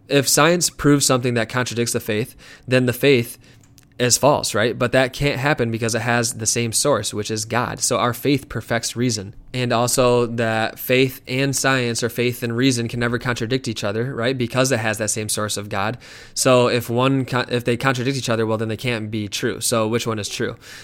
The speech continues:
And so we fully embrace all science discovery because we're not afraid of that. We love science. We embrace it. The Vatican has, like, one of the largest, um, funding in the discovery of the universe. <laughs> They have it right in the Vatican.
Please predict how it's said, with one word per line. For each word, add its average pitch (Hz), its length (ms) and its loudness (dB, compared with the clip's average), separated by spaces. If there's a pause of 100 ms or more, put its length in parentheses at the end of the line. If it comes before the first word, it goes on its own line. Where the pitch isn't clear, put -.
And 117 160 0
so 113 320 4
we 123 160 2
fully 131 560 2
embrace 110 680 0 (280)
all 117 180 2
science 110 380 0
discovery 110 540 -2
because 104 500 -4 (420)
we're 120 200 0
not 120 180 2
afraid 120 380 0
of 107 120 -6
that. - 360 -10
We 120 340 0
love 110 340 0
science. - 280 -2
We 117 100 -2
embrace 104 420 -2
it. 92 120 -6 (100)
The 110 240 0
Vatican 120 460 -2
has, 113 260 -2
like, 113 160 -2
one 120 140 0
of 117 80 0
the 113 100 0
largest, 117 560 2 (340)
um, 113 240 2
funding 123 520 2
in 113 220 -2
the 113 140 -2
discovery 117 640 0
of 110 480 0
the 113 80 -4
universe. 113 680 0 (100)
<laughs> - 0 - (340)
They 131 100 2
have 123 200 4
it 117 40 2
right 120 180 2
in 127 80 0
the 120 60 -2
Vatican. 117 500 -4